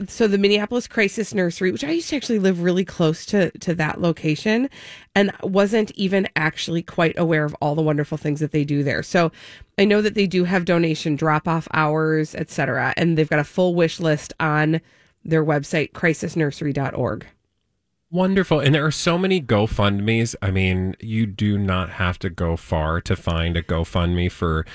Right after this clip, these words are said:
Speaker 2: a number of the people and businesses that have been affected in the last week.
Speaker 1: Can I ask you a question, Bradley, about
Speaker 2: Yeah.
Speaker 1: GoFundMes? Because
Speaker 2: Mm-hmm.
Speaker 1: I think th-, th-, sometimes people get skeptical
Speaker 2: Sure.
Speaker 1: when they see a GoFundMe.
Speaker 2: Yeah.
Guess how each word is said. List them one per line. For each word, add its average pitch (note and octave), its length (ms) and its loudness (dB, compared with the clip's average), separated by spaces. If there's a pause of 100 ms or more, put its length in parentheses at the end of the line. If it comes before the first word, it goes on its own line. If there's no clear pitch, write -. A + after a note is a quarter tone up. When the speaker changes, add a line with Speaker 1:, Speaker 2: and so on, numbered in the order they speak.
(320)
Speaker 2:
a F#2 80 2
number F2+ 440 4
of E2+ 120 -2
the F#2 80 -4
people F2+ 800 0
and D#2+ 580 -2
businesses F2+ 520 0
that F2 100 -2
have E2+ 100 -2
been E2+ 80 -2
affected - 480 -2
in F#2 100 -2
the F#2 60 -2
last F#2+ 340 -2
week. A2 280 0
Speaker 1:
Can D#4 140 2
I F4 100 2
ask G4+ 160 -8
you G4 80 0
a - 40 -4
question, A3+ 360 -2
Bradley, A3+ 260 2
about F#3+ 260 2
Speaker 2:
Yeah. F3 60 0
Speaker 1:
GoFundMes? F3+ 480 0
Because A3+ 220 -2
Speaker 2:
Mm-hmm. A#3+ 40 0
Speaker 1:
I A3+ 80 4
think B3 260 -2 (200)
th-, G3 180 0 (220)
th-, G3+ 140 -10
sometimes A3 420 0
people G#3+ 220 0
get F#3+ 180 -2
skeptical F3+ 800 -2 (160)
Speaker 2:
Sure. G2+ 260 2
Speaker 1:
when F#3+ 160 2
they F#3 140 2
see G3+ 240 0
a F#3 80 2
GoFundMe. F3+ 920 0
Speaker 2:
Yeah. F#3 140 0